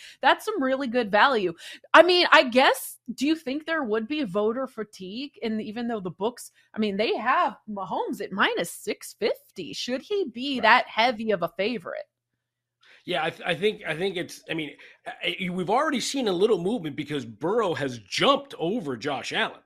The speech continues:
Speaker 2: Burrow last week was third. So now he's actually jumped up. So they're starting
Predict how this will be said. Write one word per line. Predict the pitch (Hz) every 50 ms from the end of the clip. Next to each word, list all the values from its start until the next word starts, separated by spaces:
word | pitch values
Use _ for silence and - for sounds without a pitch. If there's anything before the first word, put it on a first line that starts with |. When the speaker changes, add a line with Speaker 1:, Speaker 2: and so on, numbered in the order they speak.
| _ _ _ _ _ _ _ _ _
Speaker 2:
Burrow | - - 175 247 285 247 180
last | 151 139 139 147 196 254 330 - -
week | 175 147 131 131 - -
was | 139 131 117 -
third. | - - 196 247 294 277 - - - _ _ _ _ _ _
So | - - 143
now | 151 190 233 226
he's | - 240 302 277 254
actually | 240 233 226 - 196 170 165
jumped | 143 151 170 165 143 -
up. | 226 240 -
So | - 165 139
they're | 127 127 120
starting | - - - - 170 175 202 - 262 262 262 269 269 269 269 262 254 254 247